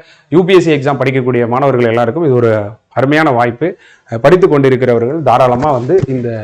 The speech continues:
இதுல நீங்க அப்ளை பண்ணுங்க. நான் இந்த வீடியோவை நான் அதுக்காக அப்லோட் பண்றேன். தொடர்ந்து நான் இந்த வீடியோ வந்து என்னோட YouTube சேனல்ல பதிவிட்டுக்கிட்டே இருக்கிறேன். So நமக்கான டீம் கிடைக்கிற வரைக்கும் இந்த முயற்சிகள் தொடரும். அஹ்,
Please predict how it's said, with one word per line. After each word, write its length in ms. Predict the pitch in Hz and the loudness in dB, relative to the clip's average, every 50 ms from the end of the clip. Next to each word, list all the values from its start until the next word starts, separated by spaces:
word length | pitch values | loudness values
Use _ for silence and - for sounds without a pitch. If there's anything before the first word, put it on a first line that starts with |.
| 110 - | -10 -10
இதுல 220 | 143 135 127 127 120 | -6 -4 -2 0 0
நீங்க 160 | 120 117 113 | 0 -2 -4
அப்ளை 200 | 107 - 160 151 | -2 -2 -2 -2
பண்ணுங்க. 300 | 127 113 110 113 151 165 | -2 -4 -6 -4 -4 -2
நான் 340 | 143 123 123 127 127 131 135 | -2 -2 0 0 -2 -2 -2
இந்த 140 | 135 131 | 0 0
வீடியோவை 360 | 127 143 165 170 170 160 151 135 | 2 2 4 4 4 4 4 2
நான் 140 | 127 120 | 0 -2
அதுக்காக 260 | 117 120 117 135 131 139 | -2 -2 -2 -2 -2 -4
அப்லோட் 260 | 120 - 143 131 117 | -4 -2 -4 -4 -4
பண்றேன். 240 | 120 117 139 190 196 | -6 -6 -6 -4 -2
தொடர்ந்து 340 | - 180 185 233 226 208 | 0 0 2 2 2 2
நான் 120 | 180 156 143 | 2 0 0
இந்த 140 | 139 131 127 | 0 -2 -2
வீடியோ 280 | 135 143 143 139 131 | -2 -2 0 -2 -2
வந்து 180 | 123 123 131 160 | -2 -4 -8 -10
என்னோட 200 | 143 127 123 117 | -10 -10 -8 -8
YouTube 300 | 113 127 139 135 131 - | -6 -6 -6 -6 -8 -8
சேனல்ல 280 | - 123 120 123 123 117 | -8 -8 -8 -8 -8 -8
பதிவிட்டுக்கிட்டே 540 | 123 113 123 131 131 127 127 110 123 139 139 | -6 -6 -4 -4 -4 -4 -6 -4 -4 -4 -4
இருக்கிறேன். 320 | 123 113 110 113 147 175 _ _ _ _ _ _ _ _ _ | -4 -4 -8 -10 -12 -12 _ _ _ _ _ _ _ _ _
So 120 | - 147 131 | -6 -2 0
நமக்கான 420 | 127 135 151 147 139 139 135 135 123 117 110 101 104 - _ _ _ _ _ - | 0 2 2 2 2 2 2 2 0 -2 -2 -4 -8 -12 _ _ _ _ _ 0
டீம் 160 | 175 202 208 170 | 2 2 2 2
கிடைக்கிற 380 | 160 147 151 151 139 135 131 | 2 2 2 2 2 2 2
வரைக்கும் 380 | 123 123 123 120 - 175 185 214 - _ _ _ - _ | 2 0 0 -2 -4 -6 -6 -6 -10 _ _ _ -14 _
இந்த 180 | - 135 123 120 | -4 -2 0 0
முயற்சிகள் 500 | 123 135 156 156 - 151 135 135 127 110 | 2 2 2 0 0 -2 -2 -2 -4 -4
தொடரும். 340 | 113 110 107 117 131 151 - - _ _ _ _ _ _ _ - | -4 -6 -4 -4 -4 -6 -8 -12 _ _ _ _ _ _ _ -6
அஹ், 400 | 120 120 117 117 117 117 113 113 | -4 -2 -2 0 -2 -2 -4 -4